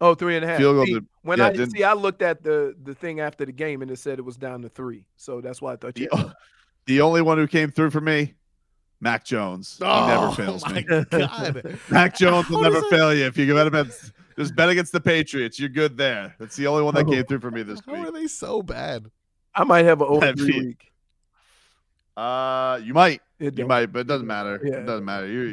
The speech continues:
Speaker 1: matter.
Speaker 2: you're, you're, you're safe.
Speaker 3: Leroy, you're
Speaker 2: You're safe,
Speaker 3: only
Speaker 2: and you'll finish in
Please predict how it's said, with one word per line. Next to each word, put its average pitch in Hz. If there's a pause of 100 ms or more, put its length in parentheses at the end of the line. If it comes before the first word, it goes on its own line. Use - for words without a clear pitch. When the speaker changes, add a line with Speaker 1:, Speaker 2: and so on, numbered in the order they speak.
(100)
Speaker 1:
matter. -
Speaker 2:
you're, 127
you're, 127
you're 123
safe. 104
Speaker 3:
Leroy, 226
you're 208
Speaker 2:
You're -
safe, 147
Speaker 3:
only 131
Speaker 2:
and 127
you'll 120
finish 113
in -